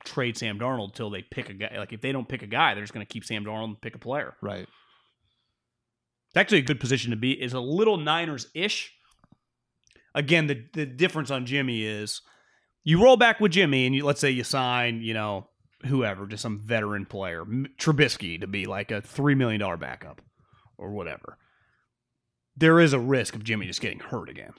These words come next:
Speaker 1: Like, that's, that's the, that's the curveball in Jimmy. Like, I, I don't think Brady, all
Speaker 2: Right.
Speaker 1: these other quarterbacks we've mentioned, I don't think injuries. Like, that's, if Jimmy just plays sixteen games, even if he's middle of the road, I go, "Niners can make the playoffs." But Jimmy might disappear for, like, a month and a half.
Speaker 2: You can't have him get hurt week two and waste your season again.
Speaker 1: Oh, he's got turf toe.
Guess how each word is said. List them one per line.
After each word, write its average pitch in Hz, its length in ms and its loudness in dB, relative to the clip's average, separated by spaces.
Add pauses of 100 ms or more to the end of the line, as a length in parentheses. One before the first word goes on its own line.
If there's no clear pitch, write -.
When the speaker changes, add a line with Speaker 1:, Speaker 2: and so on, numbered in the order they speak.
(220)
Speaker 1:
Like, 120 120 -6
that's, 127 280 -2
that's 131 280 0
the, 110 260 -4
that's 120 240 -2
the 113 100 -6
curveball 95 560 -8
in 82 80 -16
Jimmy. - 260 -18
Like, 110 140 -10
I, 147 160 0
I 156 100 4
don't 160 200 2
think 127 260 4
Brady, 127 340 4
all 120 60 2
Speaker 2:
Right. 117 100 8
Speaker 1:
these 139 120 2
other 139 120 2
quarterbacks 170 460 4
we've 175 260 0
mentioned, 175 420 2
I 143 100 2
don't 139 140 2
think 131 200 0
injuries. 131 420 -4
Like, 123 120 -6
that's, 139 320 0 (800)
if 143 100 4
Jimmy 214 220 6
just 160 200 2
plays 180 260 6
sixteen 196 300 0
games, 202 340 0
even 180 180 2
if 165 80 0
he's 147 140 0
middle 160 220 6
of - 20 4
the 143 80 4
road, 165 260 6
I 123 120 -2
go, 120 160 -4
"Niners 120 320 -2
can 120 80 -6
make 104 120 -4
the 104 60 -18
playoffs." - 400 -14 (160)
But 143 140 2
Jimmy 180 240 2
might 147 260 2
disappear 143 540 -2
for, - 160 -8
like, 90 280 -6
a 113 60 -4
month 104 240 -4
and 101 100 -8
a 85 60 -6
half. 98 80 -6
Speaker 2:
You - 80 -4
can't 151 180 4
have 131 160 4
him 113 60 0
get 110 140 4
hurt 113 100 2
week 107 220 -4
two 110 160 0
and 98 100 -4
waste 98 240 -4
your - 60 -10
season 101 340 -8
again. 156 180 -14
Speaker 1:
Oh, 240 120 6
he's 277 100 6
got 302 180 4
turf 285 240 2
toe. 202 340 4